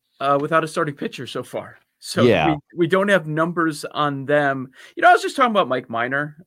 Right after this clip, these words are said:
Speaker 1: Yeah, let's stay in the A L Central for a quick second. Detroit, Kansas City. Not really interested in the game. I was just thinking about this K prop. Mike Minor at six and a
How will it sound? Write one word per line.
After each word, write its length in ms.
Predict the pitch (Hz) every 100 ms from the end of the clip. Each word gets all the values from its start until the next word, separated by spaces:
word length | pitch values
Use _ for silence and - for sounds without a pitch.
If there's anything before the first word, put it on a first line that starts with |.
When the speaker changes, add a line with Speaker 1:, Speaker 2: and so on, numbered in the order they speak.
| _ _
Speaker 1:
Yeah, 280 | 127 139 147
let's 160 | 156
stay 180 | - 120
in 80 | 113
the 100 | 113
A 40 | 113
L 100 | 113
Central 340 | - 117 117
for 100 | 123
a 40 |
quick 200 | 120 113
second. 380 | - - - 113 - _ _ _ _
Detroit, 540 | 175 160 - 202 214 -
Kansas 420 | 185 180 156 147
City. 260 | - 131 123
Not 240 | 147 226
really 240 | 214 202 170
interested 400 | 160 160 175 151
in 100 | 127
the 100 | 113 -
game. 260 | 165 165
I 80 | 160
was 100 | 180
just 220 | 175 151
thinking 180 | 170 160
about 220 | 139 135
this 160 | 127 120
K 240 | - 147
prop. 400 | 147 127 123 110 - _ _ _ _
Mike 240 | 147 220 214
Minor 480 | 180 160 120 113 -
at 180 | 131 131
six 460 | - 262 - -
and 120 | 247
a 60 | 220